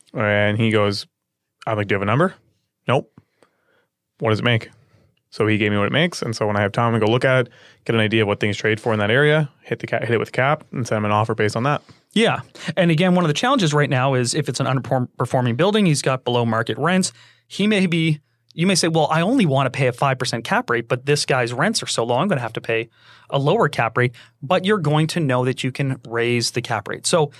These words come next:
Speaker 1: Yeah.
Speaker 2: this right here is where most people get to with their understanding of cap rates.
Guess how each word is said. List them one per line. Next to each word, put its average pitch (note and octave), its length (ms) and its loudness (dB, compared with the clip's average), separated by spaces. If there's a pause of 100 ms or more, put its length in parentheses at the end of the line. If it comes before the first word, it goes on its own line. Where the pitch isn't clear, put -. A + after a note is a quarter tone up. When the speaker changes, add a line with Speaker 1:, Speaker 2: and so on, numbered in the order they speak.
(140)
Speaker 1:
Yeah. A#2+ 140 -2
Speaker 2:
this F#3+ 320 0
right F4 200 2
here F3 360 4
is D3+ 480 0
where D#3 240 2
most D3+ 480 2
people F3 320 2
get C#3+ 300 0
to D#3+ 180 0
with C#3+ 280 0
their C#3+ 140 2
understanding C3 580 0
of A#2+ 100 -6
cap A2+ 240 -4
rates. - 260 -10